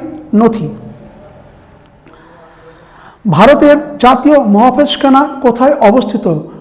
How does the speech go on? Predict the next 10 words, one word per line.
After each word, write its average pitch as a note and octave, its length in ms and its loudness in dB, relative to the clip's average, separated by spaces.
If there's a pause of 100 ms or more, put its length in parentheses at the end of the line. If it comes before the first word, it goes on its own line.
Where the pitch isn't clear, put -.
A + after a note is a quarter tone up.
সঠিক C4+ 340 0
উত্তর C#4+ 400 0 (300)
অপশন B3 420 0
বি, A3 560 -2
অর্থাৎ G#3+ 380 0 (260)
দিল্লি। G#3 540 2 (1800)
পঁয়ষট্টি A3+ 400 2
নম্বর D#4 320 2
প্রশ্ন, A#3 580 2 (300)
সরকারি C#4 580 2